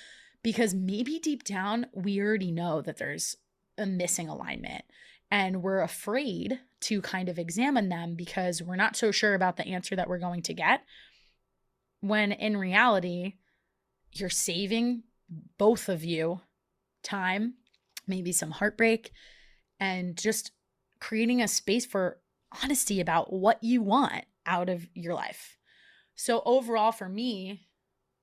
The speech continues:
I think about growth as a non-negotiable, and I think about growth as something that's so important, but I also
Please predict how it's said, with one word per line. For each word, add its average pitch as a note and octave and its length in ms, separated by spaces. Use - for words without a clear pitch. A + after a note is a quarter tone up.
I G#3+ 100
think G#3 220
about F#3 240
growth G#3+ 340
as F#3 300
a G3 40
non-negotiable, F#3 680
and F3+ 80
I F3+ 80
think F#3+ 180
about F3 240
growth F3+ 440
as E3+ 400
something G#3 460
that's - 380
so A3 260
important, G3 540
but G3+ 140
I G3+ 60
also F#3+ 680